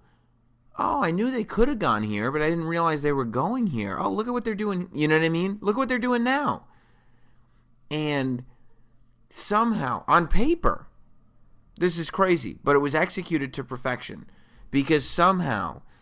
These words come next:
the show that is the freshest show as far as wrestling goes on T V, and the show that is doing the best at showcasing new talent, in my personal opinion, was main evented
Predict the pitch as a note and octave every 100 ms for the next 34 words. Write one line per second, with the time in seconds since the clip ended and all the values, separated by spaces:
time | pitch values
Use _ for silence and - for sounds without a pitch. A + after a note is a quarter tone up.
0 | _ _ - C3+ C3 - G3 A3 C#3+ F2
1 | F#2+ - - _ _ - _ _ - _
2 | - - D3 D3+ D#3+ C#3+ D3 - D#3+ E3
3 | - D#3+ - D3+ C3 A#2+ A#2+ - _ _
4 | _ _ _ _ _ _ _ - _ -
5 | - A#2 - B2+ A#2+ A#2 A#2+ - A2+ G#2+
6 | G2+ G#2+ G#2 A2 G#2 G2+ F#2 F2+ A#2 A#2
7 | A2+ - D#3+ D#3+ C#3+ B2+ C3 C3+ B2+ G#2+
8 | B2+ C3 - - - B2 B2+ B2+ A#2 A2
9 | G#2 A2 B2 A2+ - A#2+ B2+ G2 E2+ G2+
10 | G#2 G#2 A#2+ C3+ C#3 B2 G2 G2+ F2 D2+
11 | E2+ - - - - - - B2+ C3+ C3+
12 | C#3+ E3 F3 C#3+ C#3+ C#3+ G#2+ E2 F2+